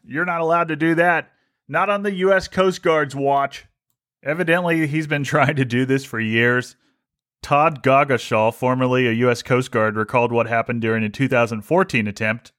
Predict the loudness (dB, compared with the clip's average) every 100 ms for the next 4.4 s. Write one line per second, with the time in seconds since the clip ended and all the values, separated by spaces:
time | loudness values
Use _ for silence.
0 | _ _ _ _ _ _ _ -6 0 -2
1 | 2 2 4 2 2 0 0 0 2 2
2 | 0 0 0 0 -6 -2 0 0 0 0
3 | 0 0 0 0 0 0 -2 0 0 0
4 | -2 -10 -12